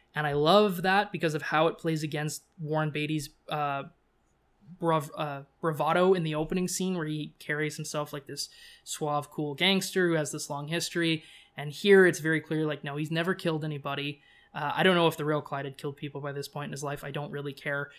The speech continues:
But within the universe of the film, this is his first actual murder, and it's messed him up. He's clearly not prepared for this. A lot of what he was putting on was performative.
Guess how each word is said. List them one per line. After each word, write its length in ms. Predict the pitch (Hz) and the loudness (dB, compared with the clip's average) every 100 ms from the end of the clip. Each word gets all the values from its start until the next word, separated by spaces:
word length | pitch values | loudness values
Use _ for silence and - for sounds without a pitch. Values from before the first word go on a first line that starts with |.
| - _ | -20 _
But 240 | - 156 - | -2 -2 0
within 380 | 185 180 196 185 | 2 6 6 6
the 100 | 175 | 6
universe 460 | 180 175 165 160 | 4 4 2 0
of 40 | 156 | -6
the 60 | |
film, 380 | - 165 156 147 | -4 -2 0 -2
this 200 | 151 151 | -4 -2
is 120 | 165 | -2
his 160 | 170 - | -4 -4
first 420 | - 151 147 - 143 | -4 -4 -4 -6 -2
actual 720 | 147 - 160 151 143 139 - _ - - | -2 -2 -4 -2 -2 -6 -10 _ -20 -16
murder, 600 | 156 151 156 180 190 190 - _ _ _ 160 | -8 -2 2 4 4 2 -8 _ _ _ -2
and 280 | 156 147 - | 0 0 -4
it's 240 | 147 - - _ _ _ - | -6 -6 -12 _ _ _ -6
messed 420 | 156 156 160 - | 0 0 0 -2
him 160 | 160 156 | 0 0
up. 160 | 160 | 0
He's 160 | - 156 | -4 -8
clearly 260 | - 156 | -4 -2
not 180 | 151 147 | -2 -6
prepared 420 | 151 - 151 156 | -10 -6 -6 -4
for 80 | 175 | -2
this. 180 | 175 175 | -2 -2
A 100 | 151 | -4
lot 240 | 151 151 | 0 0
of 200 | 156 139 | 0 -2
what 220 | 151 151 - | -4 -4 -4
he 200 | 156 147 | -10 -8
was 140 | 147 | -12
putting 320 | - 156 151 | -6 -6 -4
on 260 | 147 147 139 | -4 -6 -6
was 260 | 143 143 | -6 -6
performative. 720 | - 147 - 143 143 139 143 | -8 -10 -6 -6 -6 -8 -12